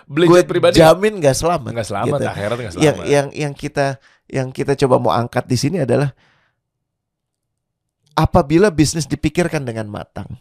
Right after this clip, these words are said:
Speaker 2: bukan cuman, ini kan problemnya ya, problem E Q dan I Q lagi.
Speaker 1: Oke.
Speaker 2: Bisnis itu me, myself, and I masih mikirnya.
Speaker 1: Iya.
Speaker 2: Lu nggak kemana-mana.
Speaker 1: Oke.
Speaker 2: Ya, eh,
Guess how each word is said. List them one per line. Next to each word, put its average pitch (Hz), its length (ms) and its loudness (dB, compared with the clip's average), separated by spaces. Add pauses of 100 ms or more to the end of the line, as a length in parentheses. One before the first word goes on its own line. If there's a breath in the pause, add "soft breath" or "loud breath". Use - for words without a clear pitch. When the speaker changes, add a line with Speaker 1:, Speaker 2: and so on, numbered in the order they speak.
(160)
Speaker 2:
bukan 147 420 0
cuman, 135 340 -4
ini 196 120 -12
kan 285 160 -4
problemnya 143 520 0
ya, 104 100 -8 (160)
problem 143 420 2
E - 140 -14
Q 170 240 -6
dan 135 160 -2
I 123 160 -4
Q 143 200 -6
lagi. 135 260 -4 (100)
Speaker 1:
Oke. 107 320 -10
Speaker 2:
Bisnis 143 300 -2
itu 151 140 -6
me, 175 160 -4
myself, 120 360 -2
and 139 180 -6
I 117 220 -6
masih 104 260 -8
mikirnya. 107 480 -10
Speaker 1:
Iya. 95 320 -10
Speaker 2:
Lu 214 120 -2
nggak 160 140 -8
kemana-mana. 135 520 -2 (260 soft breath)
Speaker 1:
Oke. - 460 -12
Speaker 2:
Ya, - 240 -8 (120)
eh, - 280 -10